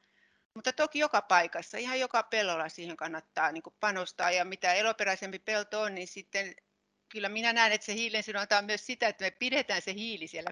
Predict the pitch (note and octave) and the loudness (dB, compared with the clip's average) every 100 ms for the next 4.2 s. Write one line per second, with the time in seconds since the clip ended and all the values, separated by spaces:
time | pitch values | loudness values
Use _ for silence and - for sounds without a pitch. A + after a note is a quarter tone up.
0 | - C4 G3+ F#3 - D#3+ - _ - C4 | -2 -2 -2 -8 -6 -8 -10 _ -8 0
1 | A#3 G#3+ - G3+ - - F#3 F3+ E3+ E3+ | 0 2 4 4 2 2 4 6 4 4
2 | F3+ F3 A3 A#3 G3+ F#3+ F#3 F#3 F#3 F#3+ | 0 -2 0 0 0 -4 -6 -10 -4 -4
3 | - - - _ G3 F#3+ G3+ F#3 F3+ F#3+ | -4 -12 -20 _ 0 0 -2 -4 -6 -4
4 | F#3 | -4